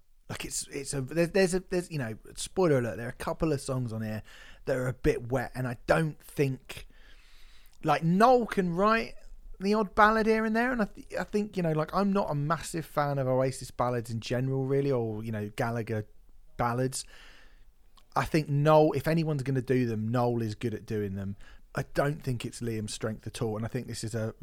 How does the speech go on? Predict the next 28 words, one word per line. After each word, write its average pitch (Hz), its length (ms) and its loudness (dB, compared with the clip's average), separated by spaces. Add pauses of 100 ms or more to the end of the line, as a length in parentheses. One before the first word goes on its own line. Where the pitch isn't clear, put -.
really 127 680 0 (400)
odd 120 240 2
way 110 260 -2
to 104 160 -6
open 104 200 0
the 101 80 -4
record, 101 400 -6
and 117 100 -2
it 113 100 -6
really 123 360 2
made 117 200 -4
me 113 80 -8
go, 110 200 -6
"Oh 110 80 -6
no, 113 240 -6
please, 110 720 -8 (380)
don't 120 360 0
be 101 440 -4 (720)
w-, 113 160 -10 (180)
w-, 131 220 -6
what 123 340 -2
I 117 100 -2
now 110 240 -2
fear 107 420 -4
it's - 120 -8
gonna 104 180 -6
be 104 160 -6
throughout." 101 460 -6